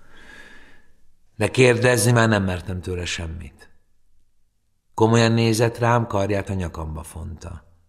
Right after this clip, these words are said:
Éreztem a szívét, úgy vert, mint egy meglőtt madáré. "Örülök neki, hogy sikerült megjavítanod a gépedet, most aztán hazatérhetsz."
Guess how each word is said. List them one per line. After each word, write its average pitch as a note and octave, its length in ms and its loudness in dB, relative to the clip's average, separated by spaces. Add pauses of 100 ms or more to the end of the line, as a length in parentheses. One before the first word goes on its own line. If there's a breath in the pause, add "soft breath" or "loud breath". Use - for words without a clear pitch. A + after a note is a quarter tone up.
(600)
Éreztem F#2+ 480 -2
a F2+ 60 0
szívét, E2+ 520 -4
úgy G2 180 -2
vert, F#2 300 -4
mint F#2 160 -6
egy F2+ 80 -4
meglőtt E2 380 -6
madáré. D2+ 540 -10 (2500 loud breath)
"Örülök G#2 400 2
neki, G2 220 0
hogy F2+ 100 -2
sikerült F2+ 440 -4
megjavítanod F2 760 -6
a F2+ 80 -4
gépedet, E2+ 680 -8
most F2+ 280 -6
aztán F#2+ 380 -4
hazatérhetsz." E2 1400 -6